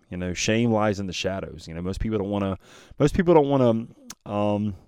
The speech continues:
admit some of the stuff they got going on, but all the shame that you have about your life, it, it lies in the shadows. You shine a light on that stuff,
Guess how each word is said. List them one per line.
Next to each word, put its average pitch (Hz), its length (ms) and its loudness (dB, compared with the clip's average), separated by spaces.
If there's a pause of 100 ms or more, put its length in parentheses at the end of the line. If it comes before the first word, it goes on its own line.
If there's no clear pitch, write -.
(960)
admit 113 440 -2
some 123 160 -4
of 123 60 -4
the 117 80 0
stuff 127 180 0
they 123 140 -4
got 117 180 -4
going 117 240 -2
on, 131 220 -8
but 92 200 -10
all 110 240 -8
the 127 80 -4
shame 123 360 -6
that 95 180 -10
you 98 80 -6
have 95 220 -4
about 87 240 -6
your 87 100 -6
life, 101 300 -6
it, - 200 -10
it 92 140 -4
lies 101 320 0
in 92 80 -4
the 85 60 -8
shadows. 104 520 -4
You 76 120 -12
shine 113 300 -2
a 110 80 2
light 110 200 2
on 101 140 -4
that 69 180 -14
stuff, - 380 -10